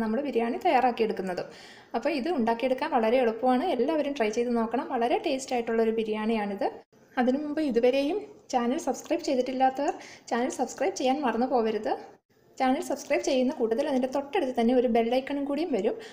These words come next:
ആ ബെൽ ഐക്കണും കൂടിയും പ്രസ് ചെയ്ത് വെച്ചാൽ മാത്രമേ ഉള്ളൂ വീഡിയോ YouTube-ലേക്ക് അപ്ലോഡ് ചെയ്യുമ്പോൾ തന്നെ നിങ്ങൾക്ക് നോട്ടിഫിക്കേഷൻ ലഭിക്കുകയുള്ളൂ.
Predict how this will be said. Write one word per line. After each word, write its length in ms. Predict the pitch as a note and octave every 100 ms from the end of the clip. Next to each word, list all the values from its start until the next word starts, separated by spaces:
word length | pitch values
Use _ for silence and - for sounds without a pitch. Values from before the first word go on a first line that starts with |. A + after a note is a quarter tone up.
| - D4
ആ 20 | F#4+
ബെൽ 140 | C#4+ B3+ C#4
ഐക്കണും 260 | C#4 D4+ D4+
കൂടിയും 200 | D4+ G#4
പ്രസ് 180 | B3 A#3 C#4+
ചെയ്ത് 180 | C#4+ D#4
വെച്ചാൽ 260 | A#3 C4 E4 A#3
മാത്രമേ 340 | G3+ A3+ D4 C4+
ഉള്ളൂ 160 | A3 C#4 A#3+
വീഡിയോ 260 | A3+ C4+ - C4+
YouTube-ലേക്ക് 520 | A#3 B3+ B3+ C#4+ C#4+ D4+
അപ്ലോഡ് 300 | B3 C4 E4+
ചെയ്യുമ്പോൾ 320 | C#4 A#3 A#3 C4
തന്നെ 180 | C4+ F4 F#4+
നിങ്ങൾക്ക് 280 | A#3 B3 D4+
നോട്ടിഫിക്കേഷൻ 560 | A#3 - B3+ C#4 C4+ A4 G4
ലഭിക്കുകയുള്ളൂ. 540 | C4+ B3 A3 F#3+